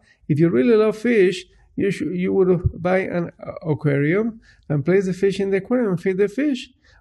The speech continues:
What I think is that you love yourself and you love the pleasure the fish gives you."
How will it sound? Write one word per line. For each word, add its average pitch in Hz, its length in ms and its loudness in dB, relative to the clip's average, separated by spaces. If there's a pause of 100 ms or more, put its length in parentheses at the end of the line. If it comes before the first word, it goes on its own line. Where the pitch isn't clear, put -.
What 160 160 2
I 160 80 4
think 240 340 0 (240)
is 180 200 0
that 180 100 4
you 190 180 0
love 226 180 2
yourself 190 560 0 (240)
and 165 120 0
you 180 100 4
love 202 160 4
the 208 120 4
pleasure 240 360 0
the 190 140 0
fish 196 320 -4
gives 180 320 0
you." 127 180 -2